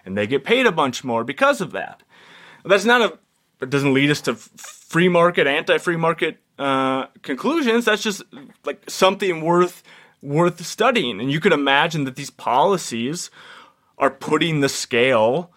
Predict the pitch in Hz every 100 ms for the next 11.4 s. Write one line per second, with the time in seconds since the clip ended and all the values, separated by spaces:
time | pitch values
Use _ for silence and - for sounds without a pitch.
0 | _ _ _ 151 131 123 165 170 151 156
1 | 170 156 127 127 120 - - 107 104 113
2 | 139 - 95 127 135 147 143 156 - 196
3 | 220 190 156 160 90 107 - 196 - 135
4 | 127 - 151 160 147 143 143 - - 98
5 | 107 139 147 _ - 123 127 131 127 -
6 | - - - _ 143 139 135 135 117 -
7 | - _ 120 127 131 123 117 - _ _
8 | - 113 107 107 104 - - 110 95 -
9 | _ _ _ _ - - 151 160 156 127
10 | 135 135 113 117 120 117 120 127 247 247
11 | 160 131 120